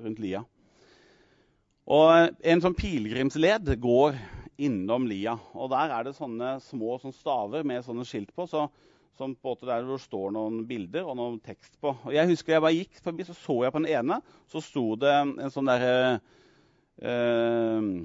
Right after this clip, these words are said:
bilde av en munk eller noe sånt, og så sto det "Lev enkelt". Jeg bare registrerte det, og så gikk jeg videre. Men så bare spant den der tanken i meg, "Lev enkelt, lev enkelt", og så tenkte jeg, "Hva betyr det? Betyr det at jeg skal leve enda fattigere? Betyr det liksom, hva, hva betyr det for noe?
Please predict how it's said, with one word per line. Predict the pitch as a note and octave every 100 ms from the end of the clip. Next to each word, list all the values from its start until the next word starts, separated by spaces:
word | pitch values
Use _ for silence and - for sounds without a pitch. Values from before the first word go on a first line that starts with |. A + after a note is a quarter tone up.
| D#2 - A#2+
bilde | C3+ A2
av | A#2+
en | C3+
munk | A#2+ B2 C#3
eller | E3+ E3
noe | E3+
sånt, | A3
og | D#3+
så | D3+
sto | C3+
det | C3+
"Lev | A#2+ B2+ C3
enkelt". | A#2 G2+ G#2 _ D#3+ A#2+ _ - - - _ -
Jeg | C3+
bare | D3 C#3+
registrerte | E3 - D3 B2 A#2+ D#3+
det, | G#3 D4+
og | E3
så | D#3+
gikk | C3 A#2+
jeg | C#3+
videre. | C#3+ F#2+ A2+ D3 _ _ _ _
Men | -
så | D3
bare | F3 F#3 G3+
spant | - - - - B2 G3+ A3 F3
den | D3+ D#3+ D#3+
der | C#3
tanken | E3 C#3 F#2 G2
i | A#2
meg, | D#3+ C3+
"Lev | B2+ C#3+
enkelt, | G#2 F#2+ D3+ C#3+
lev | B2+ B2+
enkelt", | G2 - C#3+ C3+
og | C3
så | C3
tenkte | A#2+ A#2
jeg, |
"Hva | A#2+
betyr | C3+ - A#2+ C3+
det? | C#3
Betyr | C3 B2
det | A#2
at |
jeg | -
skal | - A#2+
leve | G#2
enda | F#2
fattigere? | G2+ B2 _ B2+ C#3+ C3+
Betyr | B2 G#2
det | A2+ A#2
liksom, | A2 G#2+
hva, | G#2+ G#2+
hva | A2
betyr | A#2+ A#2 A2
det | G2+ F#2
for | B2
noe? | C3